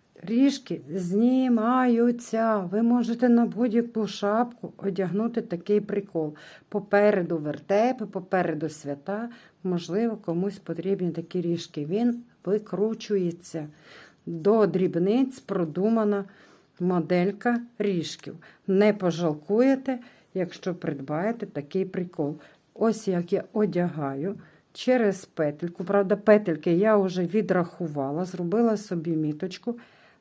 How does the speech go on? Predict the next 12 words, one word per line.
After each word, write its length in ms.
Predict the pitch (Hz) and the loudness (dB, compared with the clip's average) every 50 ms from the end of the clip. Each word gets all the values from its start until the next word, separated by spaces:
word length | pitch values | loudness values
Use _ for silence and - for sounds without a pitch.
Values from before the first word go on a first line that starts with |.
| _ - | _ -8
де 440 | 175 160 147 151 156 175 196 220 214 - | -6 -4 -2 -2 -2 0 -2 -4 -6 -8
повинна 760 | - 180 170 165 156 160 180 180 185 190 190 185 180 185 180 | -8 -6 -4 -4 -4 -2 -2 -2 -2 -2 -2 -2 -2 -4 -6
бути 600 | 165 147 147 156 170 185 190 185 - 185 196 196 196 _ _ _ _ _ _ _ _ _ _ - - _ _ _ _ _ _ _ _ _ _ _ _ _ - | -6 -6 -6 -6 -6 -6 -6 -4 -4 -4 -4 -4 -8 _ _ _ _ _ _ _ _ _ _ -20 -20 _ _ _ _ _ _ _ _ _ _ _ _ _ -8
ця 400 | - - - 185 190 196 196 - - | -6 -2 0 0 2 2 0 -2 -6
ось 440 | - 185 175 180 175 - - - - - _ _ _ _ _ _ _ _ - | -6 -4 -4 -2 -2 -4 -6 -6 -10 -16 _ _ _ _ _ _ _ _ -8
деталька. 800 | 160 165 170 180 175 180 - 180 151 139 143 143 - 160 147 - - _ _ _ _ _ _ _ _ _ _ _ _ _ _ _ _ _ _ _ _ _ _ _ _ _ _ _ _ _ _ _ _ _ _ _ _ _ _ _ _ _ _ _ _ _ _ _ _ _ | -6 -4 -4 -4 -4 -2 -2 0 0 0 -4 -6 -10 -12 -12 -12 -16 _ _ _ _ _ _ _ _ _ _ _ _ _ _ _ _ _ _ _ _ _ _ _ _ _ _ _ _ _ _ _ _ _ _ _ _ _ _ _ _ _ _ _ _ _ _ _ _ _
Так, 240 | - 170 139 131 - _ | -8 -8 -8 -8 -12 _
тепер 300 | - - - - 175 170 | -18 -12 -8 -8 -8 -8
попасти 600 | 175 - 165 - - 175 165 165 - - - 143 | -8 -12 -16 -4 -4 -2 -2 -2 -6 -8 -10 -10
в 40 | |
петельку 640 | 147 - - 175 180 - - 139 131 143 - - 175 | -8 -6 -6 -6 -6 -6 -8 -6 -6 -8 -6 -2 -2
необхідно. 680 | 196 208 220 220 - - - 247 247 233 240 262 262 | 0 0 0 -4 -6 -10 -8 -6 -6 -2 0 -2 -2